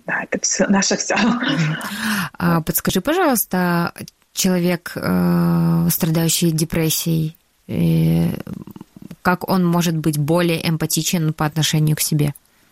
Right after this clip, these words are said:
Speaker 1: Ну, человек, который страдает депрессией, ему настолько сложно, что он, э, ну,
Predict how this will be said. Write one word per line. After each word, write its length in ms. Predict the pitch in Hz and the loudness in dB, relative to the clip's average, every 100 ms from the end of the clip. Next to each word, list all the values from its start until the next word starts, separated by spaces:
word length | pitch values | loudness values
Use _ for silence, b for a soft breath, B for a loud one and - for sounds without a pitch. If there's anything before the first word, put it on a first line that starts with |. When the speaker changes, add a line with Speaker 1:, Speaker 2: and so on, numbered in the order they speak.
| b _ _ _ _ _ | b _ _ _ _ _
Speaker 1:
Ну, 220 | - 214 214 | 2 2 2
человек, 320 | - 262 262 | 0 0 0
который 300 | 254 247 247 | 0 2 0
страдает 460 | 247 247 247 247 | 2 2 2 2
депрессией, 1120 | 247 240 285 302 302 - 220 214 214 214 - - | 0 0 2 2 0 0 2 4 4 2 -2 0
ему 200 | 226 233 | 2 4
настолько 480 | 240 - 247 233 240 | 2 0 -2 0 -4
сложно, 720 | - 262 285 349 - 220 208 | -2 2 4 2 2 0 0
что 220 | - 226 | 0 2
он, 440 | 240 247 247 247 | 4 4 2 -2
э, 760 | 240 - - 233 214 214 214 214 | -4 0 2 2 4 4 2 2
ну, 220 | 240 | 0